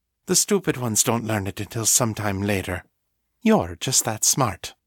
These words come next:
She planted a kiss on Fiona's forehead, and Fiona giggled. "Let's do another one," she said. Mother took the notepad and pencil,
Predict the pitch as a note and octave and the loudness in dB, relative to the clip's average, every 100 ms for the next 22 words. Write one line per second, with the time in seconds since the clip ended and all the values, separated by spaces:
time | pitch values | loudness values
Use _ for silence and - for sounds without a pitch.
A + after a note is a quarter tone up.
0 | _ _ _ _ _ _ _ _ - D#3+ | _ _ _ _ _ _ _ _ 2 2
1 | F#3 D#3+ A2 F#2+ - - C3 - A2 F#2 | 4 2 2 -4 -2 2 2 4 2 0
2 | - G#2+ F#2+ F#2 - C#3+ B2+ F2+ D#2+ D2 | 0 0 0 0 2 4 4 4 0 -2
3 | G2 F2+ F#2 - C3 A2 F2+ F2 A#2 F#2+ | -4 -6 -6 0 2 2 0 0 0 0
4 | D#2+ D#2+ - _ _ _ _ _ _ - | -4 -8 -18 _ _ _ _ _ _ 0
5 | A3+ - C4 G#3 A3 F#3 G2 E2+ E2 _ | 0 4 4 4 4 4 2 -2 -8 _
6 | - A#2 F#2+ G2 E2+ A#2 - _ _ _ | -4 0 2 2 0 -4 -10 _ _ _
7 | _ _ _ _ - A#3 G3 E3 G3 F3 | _ _ _ _ -2 2 4 2 2 0
8 | F3 E3 C#3+ - C3 B2 A#2 G2 C#3+ D3+ | 0 2 0 0 0 2 0 -2 -2 0
9 | A#2 - F2 D3+ | 0 0 -2 -6